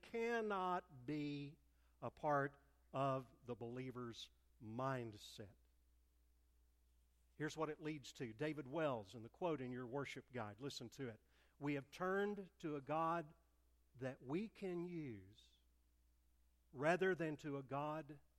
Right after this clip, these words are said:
we must obey. We have turned to a God who will fulfill our needs rather than to a God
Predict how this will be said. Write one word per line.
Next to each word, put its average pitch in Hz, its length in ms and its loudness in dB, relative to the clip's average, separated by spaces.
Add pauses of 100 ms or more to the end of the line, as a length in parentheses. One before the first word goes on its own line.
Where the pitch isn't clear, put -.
(600)
we 127 160 -4
must 139 380 -4
obey. 117 460 -4 (1600)
We 170 100 8
have 170 140 4
turned 240 300 6
to 214 160 10
a 190 40 6
God 208 340 10
who 196 120 4
will 180 160 4
fulfill 190 580 2
our 165 160 6
needs 170 480 0
rather 170 300 2
than 147 200 0
to 147 180 -2
a 147 40 -6
God 151 420 0